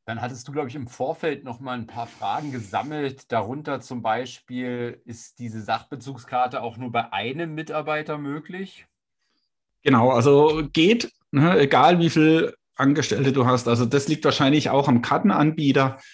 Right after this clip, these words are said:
Speaker 2: Äh, bei unserem Kartenanbieter ist es so, spielt keine Rolle. Da gibt's keine Mindestarbeitnehmerzahl, äh, die benötigt wird. Äh, und, und auch von den Kosten, äh, ganz egal. Ja, es kostet immer pro Karte. Natürlich ist das Einrichten dann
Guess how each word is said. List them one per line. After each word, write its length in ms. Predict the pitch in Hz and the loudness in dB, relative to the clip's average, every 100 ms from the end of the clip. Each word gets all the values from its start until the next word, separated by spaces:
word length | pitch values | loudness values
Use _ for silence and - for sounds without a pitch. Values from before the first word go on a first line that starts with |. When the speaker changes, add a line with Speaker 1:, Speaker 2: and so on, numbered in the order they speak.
| _ _ _ - | _ _ _ -2
Speaker 2:
Äh, 140 | 120 | -2
bei 200 | 120 120 | 2 0
unserem 420 | 120 127 131 123 | 2 2 4 2
Kartenanbieter 640 | 120 117 123 117 120 120 113 | 2 2 2 4 4 2 2
ist 160 | 107 | 0
es 120 | 117 | -2
so, 240 | 120 117 120 | 2 2 2
spielt 300 | - 117 113 | 0 -4 -2
keine 240 | 120 113 | 0 2
Rolle. 420 | 110 107 135 131 | 2 2 4 4
Da 100 | 117 | 2
gibt's 240 | 113 117 - | -2 -4 -2
keine 260 | 117 113 | 0 2
Mindestarbeitnehmerzahl, 1600 | 117 120 131 127 117 - 107 113 117 117 113 117 113 110 110 110 110 | 4 4 4 2 0 -6 -4 0 2 2 4 2 0 0 2 2 0
äh, 260 | 113 110 110 | -2 -2 -2
die 240 | 110 107 | -2 -4
benötigt 540 | 107 104 104 101 - - | -2 0 0 0 -2 -4
wird. 200 | 98 - - - - _ _ | -6 -6 -20 -20 -20 _ _
Äh, 240 | 107 104 - | -8 -8 -4
und, 180 | 107 104 | -2 0
und 180 | 107 92 | 0 0
auch 220 | 104 101 | 0 0
von 160 | 117 | 2
den 100 | 113 | 2
Kosten, 640 | 110 117 117 - 123 120 120 | 2 0 0 4 4 4 2
äh, 200 | 117 113 | -2 0
ganz 260 | 113 117 123 | 0 0 2
egal. 540 | 117 107 110 110 110 _ _ - | 2 4 4 0 -4 _ _ -4
Ja, 140 | 110 | -2
es 220 | 117 113 - | -2 -4 -4
kostet 280 | 104 120 101 | -4 -2 0
immer 240 | 113 113 | 2 2
pro 300 | 110 117 107 | 0 -2 -2
Karte. 580 | - 117 120 120 127 120 - - - - | 0 2 2 4 2 0 -4 -20 -14 -8
Natürlich 360 | 107 107 113 | -2 2 2
ist 140 | 120 - | 0 -4
das 140 | 104 | -4
Einrichten 640 | - 117 139 139 117 123 113 | -2 0 2 2 2 2 4
dann 260 | 113 - | 2 -2